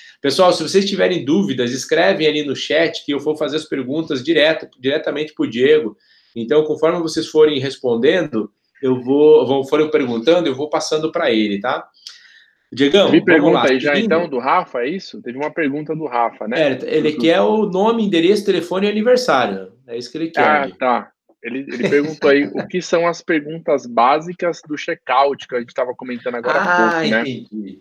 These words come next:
Speaker 1: entendi. Vai lá.
Speaker 2: Então, o que que acontece? Quais são as perguntas básicas hoje? Nome, endereço, telefone e C P F. Aniversário é uma pergunta legal de fazer, é. Só que, o que que você faz com o aniversário das pessoas hoje? Você vai mandar e-mail marketing? Você vai realmente se comprometer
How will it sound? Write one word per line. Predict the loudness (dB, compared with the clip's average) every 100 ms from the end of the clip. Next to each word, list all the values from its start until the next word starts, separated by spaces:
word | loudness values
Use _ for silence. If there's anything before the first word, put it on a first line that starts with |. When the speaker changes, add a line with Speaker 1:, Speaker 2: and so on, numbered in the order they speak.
| _ -4
Speaker 1:
entendi. | -4 -4 -8 -8
Vai | -4 -2
lá. | -2 -4 -10 _ -14 -14 _ -12
Speaker 2:
Então, | -4 2 4
o | 4
que | 0
que | 0
acontece? | 0 -2 2 4 4 0 -8
Quais | 2 2 2
são |
as | -2
perguntas | -2 -4 -4 -4
básicas | -2 -2 -4 -10
hoje? | -10 -10 -6
Nome, | 0 2 2 -4 _ _
endereço, | -8 0 2 2 0 -2
telefone | 0 0 -2 -4 -6
e |
C | -6 -10
P | -4
F. | -2 -2 -6 _ _ -6
Aniversário | 0 4 4 2 2 4 4 2 -4 -8
é | -6
uma | -6
pergunta | -6 -8 -6 -8
legal | -4 -4
de | -6
fazer, | -10 -10 -6 -2
é. | -2 -4 _ _ -6
Só | -2 -2
que, | -2 -6 _ -12
o |
que | -6
que | 2 2
você | 2 -4
faz | 0 2 2 0
com | -4
o |
aniversário | 0 0 2 -2 -2
das | -6
pessoas | -6 -4 -4
hoje? | -4 -4
Você | 0
vai | 0
mandar | 2 2 2
e-mail | 2 2
marketing? | 2 2 0 -6
Você | -2
vai | 0 2
realmente | 0 -2 -8
se | -10
comprometer | -12 -6 -4 -4 -4 0 2 2